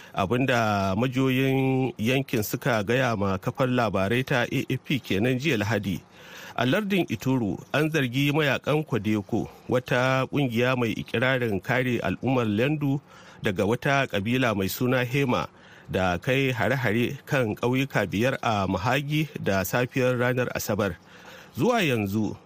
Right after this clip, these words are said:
mun kirga gawarwaki goma sha biyar, yawanci mata, yara da tsofaffi, a cewar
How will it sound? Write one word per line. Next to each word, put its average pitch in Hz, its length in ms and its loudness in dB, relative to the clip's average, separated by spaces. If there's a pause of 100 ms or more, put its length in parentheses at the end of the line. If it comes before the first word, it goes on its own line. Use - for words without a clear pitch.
mun 160 240 2
kirga 180 600 0
gawarwaki 147 680 0
goma 170 240 2
sha 135 240 0
biyar, 101 460 0 (500)
yawanci 139 480 2
mata, 147 560 2
yara 143 380 2
da 127 100 -2
tsofaffi, 123 640 -4 (380)
a 101 100 0
cewar 135 400 0